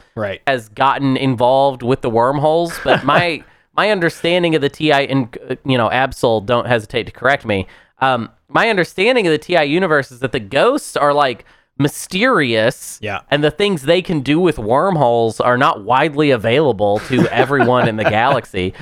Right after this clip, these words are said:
Speaker 2: So it's weird that it's like, "Let's have a political meeting to decide what to do with them." It's like,
Speaker 1: Yeah.
Speaker 2: what? Do they, do we even understand them widely?
Speaker 1: Right.
Speaker 2: Um, so I don't know. I think that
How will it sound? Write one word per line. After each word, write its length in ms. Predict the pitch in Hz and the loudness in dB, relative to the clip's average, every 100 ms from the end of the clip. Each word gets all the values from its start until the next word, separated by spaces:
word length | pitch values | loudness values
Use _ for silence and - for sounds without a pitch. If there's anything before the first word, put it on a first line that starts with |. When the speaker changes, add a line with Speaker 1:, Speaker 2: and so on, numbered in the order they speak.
| - | -4
Speaker 2:
So 100 | 151 | -2
it's 100 | 143 | 0
weird 280 | 135 170 190 | 0 0 2
that 80 | 156 | 0
it's 120 | 143 | 0
like, 200 | 160 123 - _ | -2 -4 -8 _
"Let's 220 | 120 160 - | -2 0 0
have 160 | 202 | 0
a 60 | 190 | 0
political 540 | - 165 214 208 165 | 0 2 2 2 0
meeting 420 | 143 190 247 156 135 | 2 0 2 0 0
to 80 | |
decide 400 | 131 135 160 160 | -2 0 0 0
what 220 | 143 165 - | 0 -2 -4
to 80 | |
do 320 | 113 - 110 151 | -12 -6 -2 0
with 260 | 208 95 | 0 0
them." 260 | - 95 107 | -2 -4 -2
It's 120 | 127 | -2
like, 160 | 131 113 | -2 -4
Speaker 1:
Yeah. 100 | 101 | -2
Speaker 2:
what? 460 | 123 196 349 123 | 0 0 -2 -6
Do 140 | 131 147 | -2 0
they, 140 | 170 | 2
do 280 | 180 143 139 | 0 -2 -2
we 120 | 170 | 0
even 160 | 214 208 | 2 2
understand 600 | 196 180 - 127 143 220 | 2 0 -4 -2 0 2
them 100 | 269 | 2
widely? 520 | 269 247 262 277 320 - - | 2 2 0 0 -2 -4 -10
Speaker 1:
Right. 260 | 101 90 - | -10 -8 -2
Speaker 2:
Um, 340 | 135 135 117 - _ _ _ _ _ | 0 0 -2 -10 _ _ _ _ _
so 60 | 247 | 2
I 120 | 269 | 2
don't 120 | 294 | 2
know. 240 | 180 92 69 | 0 -2 -2
I 120 | 151 | -2
think 280 | 180 254 220 | -2 -2 -2
that 320 | 220 202 160 | 0 2 0